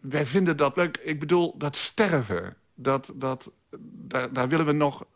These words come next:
als gezonde mensen zo vaak iets aan, iets meer van maken. Dus iemand gaat zich op het laatste moment nog bekeren. Maar je hoort,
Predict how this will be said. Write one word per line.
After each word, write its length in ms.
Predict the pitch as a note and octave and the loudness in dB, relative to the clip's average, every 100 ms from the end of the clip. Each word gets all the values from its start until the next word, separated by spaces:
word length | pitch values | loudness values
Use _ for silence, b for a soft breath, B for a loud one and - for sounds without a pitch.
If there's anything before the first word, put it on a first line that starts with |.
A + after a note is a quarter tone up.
| - | -4
als 200 | C#3 - | -2 0
gezonde 420 | B2+ D#3+ D3+ C#3 | -2 0 0 0
mensen 300 | C#3 C3+ C3 | 2 0 0
zo 200 | C3 C3 | 2 2
vaak 340 | B2 C3+ C3 | 2 0 -2
iets 280 | - C3+ - | -2 -4 -4
aan, 400 | - F3+ D#3+ A2 - _ - - - C3+ - - C#3 | 0 2 4 2 -2 _ -20 -18 -14 -10 -10 -10 -12
iets 260 | - F3+ - | -10 -10 -2
meer 340 | E3 A3+ G#3 | 4 6 4
van 160 | B2+ G#2+ | 2 0
maken. 380 | G#2+ - - A#2 | 0 -4 -6 -6
Dus 160 | C3 | -6
iemand 360 | D3+ D#3+ D3+ D3 B B B B B | -6 -2 -2 -2 B B B B B
gaat 260 | - D3+ C#3+ | -2 -2 0
zich 100 | F3+ | 0
op 140 | D3 | 0
het 120 | - | 0
laatste 360 | C#3+ E3 E3+ D3 | -2 0 -2 0
moment 340 | C#3 C#3+ C#3+ | 0 2 2
nog 180 | C#3+ B2 | 4 4
bekeren. 760 | A#2+ - C#3+ D3 A#2 F2+ F#2 G2+ b b b b b _ _ _ _ _ _ _ _ - _ - C#3 | 2 0 2 4 4 0 -6 -12 b b b b b _ _ _ _ _ _ _ _ -20 _ -20 -12
Maar 180 | C3 C#3 | -4 -2
je 80 | B2+ | 2
hoort, 260 | C3+ B2+ | 4 4